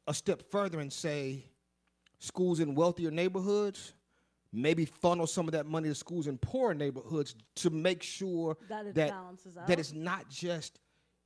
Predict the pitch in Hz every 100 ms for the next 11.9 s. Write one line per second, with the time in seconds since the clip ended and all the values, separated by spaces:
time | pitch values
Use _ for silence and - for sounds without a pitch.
0 | _ _ _ _ _ _ _ _ _ _
1 | - 220 233 - 143 117 117 113 _ 120
2 | 160 151 - 165 160 - - 110 - -
3 | 165 80 - - _ _ _ 98 127 160
4 | - _ _ _ _ _ _ 202 185 175
5 | - 190 196 262 254 262 294 311 165 156
6 | 135 101 107 139 110 - 175 185 131 -
7 | - 180 175 156 147 _ _ _ _ _
8 | _ _ _ _ _ _ _ _ - 139
9 | 208 175 - _ _ _ - 180 - -
10 | 180 208 202 - - 226 214 - _ _
11 | _ 147 151 - 180 165 151 -